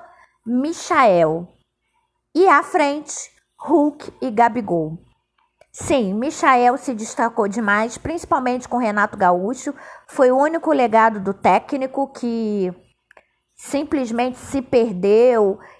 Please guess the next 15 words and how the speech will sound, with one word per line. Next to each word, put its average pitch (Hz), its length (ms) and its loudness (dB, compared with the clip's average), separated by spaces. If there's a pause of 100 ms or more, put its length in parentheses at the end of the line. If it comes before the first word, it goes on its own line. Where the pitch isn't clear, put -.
e 247 160 -2
desceu 233 480 2
ladeira 202 400 4
abaixo. 208 640 2 (340)
Hulk, 233 760 0 (640)
é, 214 240 4
se 262 160 -4
destacou 269 500 0
muito 277 300 -4
nesse 240 240 -2
time 226 220 -4
do 180 120 0
Galo, 196 440 4
se 220 160 -4
acertou, 233 760 0